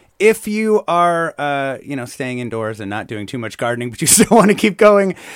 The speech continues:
you know, you can get your seed catalog, you get your poems out, you get your coffee, you're, you're ready to go. Um, uh, we have been talking about winter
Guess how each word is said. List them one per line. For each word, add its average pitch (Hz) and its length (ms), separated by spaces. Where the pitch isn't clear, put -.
you 226 80
know, 226 80
you 220 60
can 190 60
get 202 160
your 143 60
seed 202 300
catalog, 180 640
you 139 80
get 123 180
your 113 60
poems 165 500
out, 156 420
you 117 80
get 117 200
your - 80
coffee, 147 800
you're, 110 520
you're 104 140
ready 98 240
to 87 80
go. 64 220
Um, 82 500
uh, 165 380
we 185 240
have 226 140
been 196 120
talking 156 540
about 127 560
winter 117 640